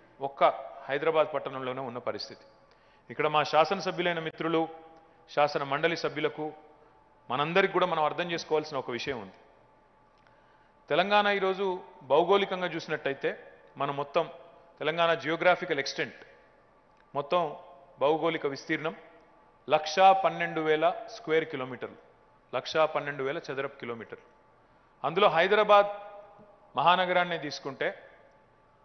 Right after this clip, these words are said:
ఆరు వందల డెబ్బై ఐదు చదరపు కిలోమీటర్లు, ఆరు వందల డెబ్బై ఐదు స్క్వేర్ కిలోమీటర్లు. ఇక్కడ విచిత్రం ఏంటంటే, లక్షా పన్నెండు వేల స్క్వేర్ కిలోమీటర్లేమో మొత్తం రాష్ట్రం.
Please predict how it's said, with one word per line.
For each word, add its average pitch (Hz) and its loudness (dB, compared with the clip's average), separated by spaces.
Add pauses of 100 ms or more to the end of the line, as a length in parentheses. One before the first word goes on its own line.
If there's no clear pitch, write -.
(100)
ఆరు 170 6
వందల 190 2 (380)
డెబ్బై 165 4
ఐదు 175 -2
చదరపు 147 -2
కిలోమీటర్లు, 120 -10
ఆరు 135 2
వందల 135 -4
డెబ్బై 123 -4
ఐదు 139 -10
స్క్వేర్ 120 -6
కిలోమీటర్లు. 107 -14 (1800)
ఇక్కడ 156 0
విచిత్రం 190 0
ఏంటంటే, 190 -2 (640)
లక్షా 208 6
పన్నెండు 196 0
వేల 185 0
స్క్వేర్ 180 -4
కిలోమీటర్లేమో 180 -4
మొత్తం 165 -4
రాష్ట్రం. 135 0